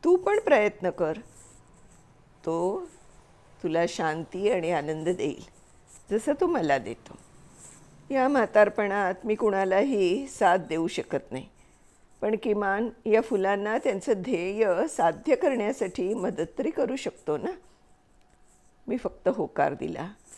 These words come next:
हसले, त्यांना शुभेच्छा दिल्या आणि चालू लागले. मी चालत होते तेव्हा माझं मन धावत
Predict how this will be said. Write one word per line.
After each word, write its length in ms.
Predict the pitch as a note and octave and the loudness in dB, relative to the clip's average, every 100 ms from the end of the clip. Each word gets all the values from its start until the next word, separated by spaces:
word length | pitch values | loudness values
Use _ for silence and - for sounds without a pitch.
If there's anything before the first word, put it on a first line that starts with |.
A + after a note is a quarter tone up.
| - _ - | -20 _ -8
हसले, 460 | E3+ E3 F3 D3+ C#3+ A#3 - - _ | -6 -4 -2 -2 -2 -6 -18 -20 _
त्यांना 200 | - E3+ E3 | -2 -2 0
शुभेच्छा 540 | - F3 G#3+ F#3 C#4+ | -2 0 0 0 0
दिल्या 340 | E3+ D#3 - - C#4+ _ - - | 0 -2 -4 -8 -10 _ -16 -8
आणि 220 | D4 G#4+ | -4 -4
चालू 340 | - D#3+ A#2+ | -2 -2 -2
लागले. 340 | C3+ B2+ - - - _ _ _ - _ _ _ - _ _ _ - | -6 -8 -10 -14 -18 _ _ _ -20 _ _ _ -20 _ _ _ -8
मी 100 | A#3+ | -4
चालत 480 | D4 D4+ A3 G#3+ A#3+ | 0 4 4 6 4
होते 320 | D4+ - A3 | 4 2 2
तेव्हा 240 | A3 G#3 G#3+ | 2 2 0
माझं 340 | G#3+ G3 G#3+ | 0 0 0
मन 220 | G3 G3 | 0 -2
धावत 320 | G3 A#3+ C3 | -4 -4 -4